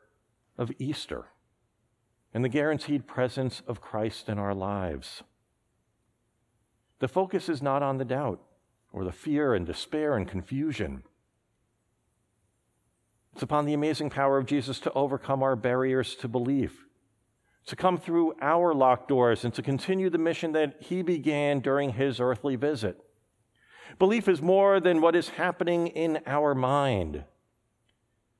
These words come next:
A person who believes gives one, gives one's whole self to something. And we see Thomas do this when he encounters the risen Christ. Wendy Wright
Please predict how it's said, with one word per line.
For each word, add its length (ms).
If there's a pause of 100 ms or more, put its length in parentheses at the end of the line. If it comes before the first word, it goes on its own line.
(640)
A 60
person 340
who 100
believes 480
gives 300
one, 480
gives 260
one's 340
whole 320
self 380
to 100
something. 640 (240)
And 140
we 60
see 260
Thomas 560
do 220
this 260
when 120
he 260
encounters 560
the 80
risen 300
Christ. 580 (2000)
Wendy 300
Wright 320